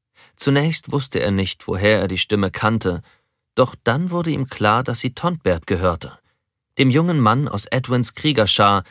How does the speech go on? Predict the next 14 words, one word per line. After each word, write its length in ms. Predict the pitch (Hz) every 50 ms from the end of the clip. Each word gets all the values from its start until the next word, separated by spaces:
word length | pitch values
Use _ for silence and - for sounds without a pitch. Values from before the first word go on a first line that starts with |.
| _ _ _
mit 140 | 120 117 -
dem 160 | 127 127 131
er 80 | 135 127
sich 240 | 135 135 - -
angefreundet 680 | - 123 117 101 95 - - - 92 90 85 87 - -
hatte. 280 | 98 87 - 82 - - _ _ _ _ _ _ _ _ _ _ _ _ _ _ _ _ _ _ _ _ _ _ _ _ _ _
"Tontbert? 760 | - - 117 120 160 156 - 180 196 233 262 262 - - - _ _ _ _ _ _ _ _ _ _ _ _ _ _
Was 220 | - 120 - - -
machst 380 | 127 151 208 - - - -
du 100 | 262 202
hier?", 400 | 147 127 127 123 120 107 95 - _ _ _ _ _ _ _ _ _ _ _ _
erwiderte 460 | 98 92 90 95 87 92 87 - 92
Beobrand 480 | 80 92 92 92 92 82 92 92 92 -
überrascht. 580 | 90 82 90 87 85 90 87 - - - -